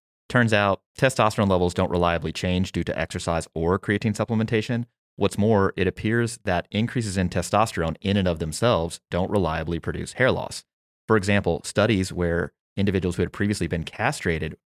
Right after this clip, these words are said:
and therefore aren't really producing any testosterone, if you give them exogenous testosterone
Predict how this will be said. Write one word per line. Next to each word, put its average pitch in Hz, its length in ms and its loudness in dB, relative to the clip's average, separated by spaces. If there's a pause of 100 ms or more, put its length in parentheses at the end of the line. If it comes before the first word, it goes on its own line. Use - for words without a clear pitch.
and 90 120 -4
therefore 90 380 0
aren't 85 220 -2
really 87 160 0
producing 90 460 -6
any 92 200 -2
testosterone, 104 720 -2 (160)
if - 120 -10
you 87 80 -4
give 104 200 2
them 95 160 2
exogenous 85 560 -2
testosterone 87 720 -6